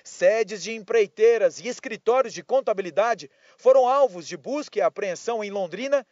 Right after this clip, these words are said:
Santo Antônio do Sudoeste e Nova Prata do Iguaçu. Mas o coordenador do gaeco não revelou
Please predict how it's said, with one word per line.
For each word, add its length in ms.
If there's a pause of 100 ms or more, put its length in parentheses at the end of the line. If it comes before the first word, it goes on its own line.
(180)
Santo 400
Antônio 400
do 80
Sudoeste 640 (300)
e 140
Nova 440
Prata 460
do 160
Iguaçu. 580 (460)
Mas 680 (240)
o 120
coordenador 760
do 100
gaeco 460
não 280
revelou 500